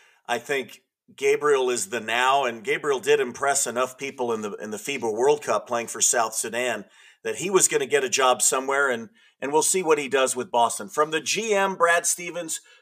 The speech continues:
to the coach, Joe Mazzulla. Brad loves him and obviously thinks he's gonna be a great coach. He showed a lot last year as he led the Celtics to historic heights in the first half of the season from an offensive standpoint. But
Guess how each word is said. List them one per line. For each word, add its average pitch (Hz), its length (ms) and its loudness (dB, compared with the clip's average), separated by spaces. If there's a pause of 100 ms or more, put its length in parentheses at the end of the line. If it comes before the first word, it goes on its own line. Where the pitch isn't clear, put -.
(100)
to 151 120 -2
the 143 120 0
coach, 165 540 0
Joe 143 260 2
Mazzulla. 123 520 -4 (840)
Brad 180 260 6
loves 156 300 2
him 95 140 -10 (180)
and 117 500 -8
obviously 131 480 0
thinks 127 280 -4
he's 127 200 -4
gonna 131 160 -2
be 123 120 -4
a 113 60 -4
great 127 320 -4
coach. 131 380 -4
He 131 120 -12
showed 147 380 2
a 135 80 0
lot 131 360 2
last 131 400 0
year 135 220 -2
as 120 140 -4
he 127 100 -10
led 127 240 -4
the 120 80 -8
Celtics 131 600 -4
to 131 120 -4
historic 156 840 0
heights - 520 0 (320)
in 120 120 -6
the 120 60 -4
first 147 340 2
half 139 200 2
of 117 80 -10
the - 60 -8
season 127 400 -2
from 123 160 -8
an 120 180 -6
offensive 135 600 2
standpoint. 110 580 -8 (760)
But 156 280 4